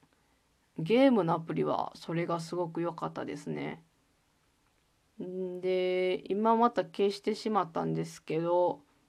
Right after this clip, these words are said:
過去に使ってた、あ、でもこれ良かったなっていうアプリは、エーアイが、あのー、行動を記録してくれるっていうアプリがあって、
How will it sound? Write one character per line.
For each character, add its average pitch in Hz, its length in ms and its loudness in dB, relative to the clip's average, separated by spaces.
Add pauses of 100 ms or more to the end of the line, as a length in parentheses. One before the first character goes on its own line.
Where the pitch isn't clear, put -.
(840)
過 202 200 0
去 196 120 4
に 160 160 -2
使 - 240 -2
っ 170 100 -2
て - 120 -8
た、 165 400 4
あ、 165 40 -4
で 180 120 -4
も 175 80 -8
こ 185 160 -2
れ 208 80 4
良 220 120 6
か 220 120 4
っ 202 100 4
た 180 140 2
な 180 200 6
っ 175 80 0
て 170 120 -8
い 170 60 0
う - 20 2
ア 170 60 0
プ 165 120 -6
リ 165 140 0
は、 165 340 2
エ 180 60 -6
ー 196 340 4
ア 262 100 8
イ 175 380 -4 (1000)
が、 208 440 6 (640)
あ 175 200 -4
の 170 800 -4
ー、 - 60 -20
行 190 280 4
動 185 200 4
を 175 60 0
記 170 160 -6
録 165 260 -4
し 170 60 -8
て 175 100 -6
く 170 140 -4
れ 180 140 2
る 180 80 4
っ 190 60 6
て 165 160 -6
い 160 60 2
う 156 80 0
ア 165 100 0
プ 170 120 0
リ 165 140 0
が 151 100 -2
あ 156 40 -2
っ 151 40 -6
て、 - 460 -6